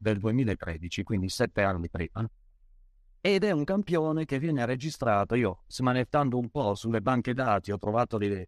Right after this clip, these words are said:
chi ha fatto l'accesso, sempre lei e la data, è un campione che viene registrato l'undici febbraio del duemilaventi.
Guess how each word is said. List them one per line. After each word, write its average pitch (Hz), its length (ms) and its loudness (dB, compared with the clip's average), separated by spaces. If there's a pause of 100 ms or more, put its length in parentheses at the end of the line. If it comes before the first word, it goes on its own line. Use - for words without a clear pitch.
(140)
chi 143 200 0
ha 117 60 2
fatto 113 240 0
l'accesso, 104 560 -2
sempre 104 440 -2
lei 101 280 0
e 92 40 0
la 110 100 2
data, 98 400 -6 (420)
è - 60 -8
un 160 80 2
campione 143 400 2
che 120 120 0
viene 123 200 2
registrato 113 560 0
l'undici 110 460 0
febbraio 95 560 2
del 92 140 0
duemilaventi. 90 720 -2